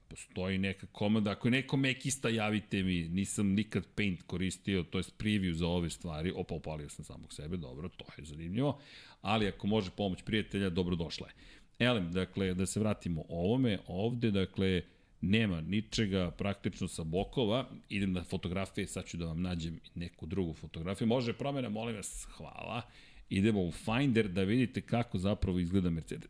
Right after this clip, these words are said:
E, ovo je jedna lepa fotografija koju je Hasan pripremio, pa da vidite,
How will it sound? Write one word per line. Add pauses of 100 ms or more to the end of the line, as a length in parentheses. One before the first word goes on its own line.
E, (540)
ovo
je
jedna
lepa
fotografija
koju
je
Hasan
pripremio, (460)
pa
da
vidite,